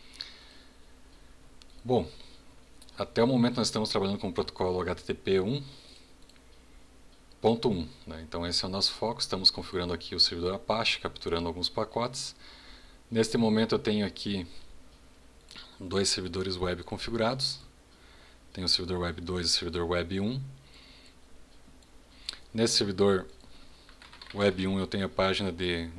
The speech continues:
guarapuava P R ponto gov ponto B R. E o servidor web dois aqui a gente fez uma, alguns subdomínios para o distrito de Entre Rios, e esses subdomínios vão, nós temos páginas ali para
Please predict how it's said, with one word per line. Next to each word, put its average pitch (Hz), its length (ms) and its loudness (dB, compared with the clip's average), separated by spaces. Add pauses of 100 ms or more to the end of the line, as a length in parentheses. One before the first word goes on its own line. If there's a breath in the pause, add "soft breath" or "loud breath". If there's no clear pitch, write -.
guarapuava 90 540 4
P - 140 0
R 87 120 2
ponto 95 220 -6
gov 98 160 2
ponto 104 220 -4
B 127 100 0
R. 139 280 2 (680 loud breath)
E 143 40 -4
o 131 60 4
servidor 123 320 8
web 120 220 8
dois 113 280 6
aqui - 220 0
a 113 60 4
gente 110 180 -2
fez 101 340 2
uma, 98 580 2
alguns 95 340 0
subdomínios 101 1000 2 (800 loud breath)
para 98 300 4
o 95 40 2
distrito 98 360 4
de 101 80 2
Entre 107 200 0
Rios, 117 400 4
e 127 40 6
esses 110 140 4
subdomínios 101 540 0
vão, 101 320 -4
nós 95 200 -4
temos 98 240 -6
páginas 95 420 -2
ali 87 220 -4
para 104 360 -2